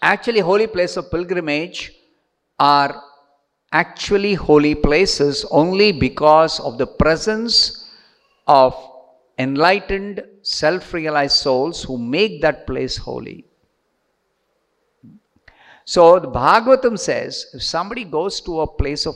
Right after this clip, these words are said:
pilgrimage, holy place of pilgrimage, merely for taking a bath, hmm, because holy place of pilgrimage, there may be a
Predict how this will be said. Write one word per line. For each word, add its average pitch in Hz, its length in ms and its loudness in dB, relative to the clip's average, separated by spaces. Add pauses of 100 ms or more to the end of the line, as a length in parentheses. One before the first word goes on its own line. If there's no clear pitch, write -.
pilgrimage, 131 840 -6 (320)
holy 139 280 0
place 131 340 -6
of - 140 -14
pilgrimage, 117 600 -10 (460)
merely 247 720 4
for 196 240 2
taking 165 480 -4
a 147 40 -2
bath, 120 420 0 (2500)
hmm, 120 200 -18 (280)
because 143 320 -2
holy 139 260 2
place 170 280 0
of 170 140 -2
pilgrimage, 160 440 -4
there 143 100 4
may 147 200 -2
be 151 400 -6 (420)
a 131 640 0